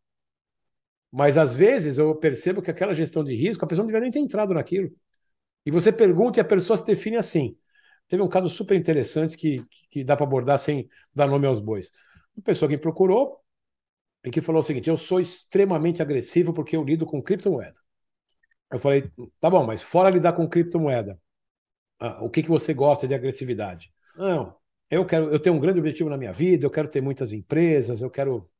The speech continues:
fazer diferença pro mundo, papapá, criar um monte de coisa." Eu falei: "Tá bom, ok, mas <laughs> precisa de dinheiro pra isso, né?" E batendo papo, eu bato esse papo descontraído mesmo nessas consultas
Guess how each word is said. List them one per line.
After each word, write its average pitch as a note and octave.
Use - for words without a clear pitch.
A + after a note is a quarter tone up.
fazer B2
diferença A#2+
pro F#2
mundo, C#3
papapá, E3+
criar D#3
um C3
monte C#3+
de G2
coisa." D#3+
Eu C#3+
falei: E3
"Tá A3+
bom, C3
ok, C#3
mas G2+
<laughs> -
precisa D3+
de -
dinheiro F#3+
pra C3
isso, A#2
né?" D3+
E F#3
batendo C#4+
papo, C#4+
eu D#3+
bato F3+
esse C#3+
papo E3+
descontraído E3
mesmo A#2+
nessas G#2+
consultas A#2+